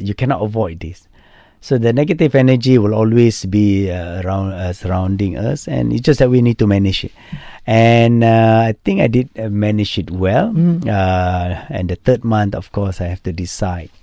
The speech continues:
Speaker 1: Then after removing it now, there's another issue. That is the, um, the next challenge.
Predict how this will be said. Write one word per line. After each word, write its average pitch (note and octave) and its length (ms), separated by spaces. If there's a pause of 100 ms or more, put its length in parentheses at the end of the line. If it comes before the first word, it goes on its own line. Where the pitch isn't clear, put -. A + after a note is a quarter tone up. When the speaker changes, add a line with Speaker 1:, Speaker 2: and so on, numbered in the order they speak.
Speaker 1:
Then E3+ 320
after G3 460
removing D3+ 560
it F#2+ 180
now, F#2 260
there's G2 220
another G#2 400
issue. F#2+ 420
That F#2 220
is F#2 220
the, F2 340
um, F2 240 (340)
the F#2+ 120
next G#2+ 340
challenge. F#2 500